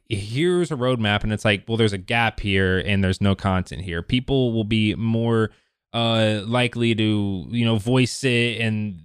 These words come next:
they're pretty much preparing to be kind of, uh, upset and, and, like,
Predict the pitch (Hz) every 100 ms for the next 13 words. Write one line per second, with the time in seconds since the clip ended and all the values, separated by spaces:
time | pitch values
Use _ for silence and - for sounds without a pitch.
0 | - 131 143 156 135 226 226 185 - 127
1 | - 131 123 110 95 - 101 107 101 117
2 | 107 101 90 98 101 95 92 - 98 92
3 | - 82 - _ - 101 92 98 95 98
4 | 92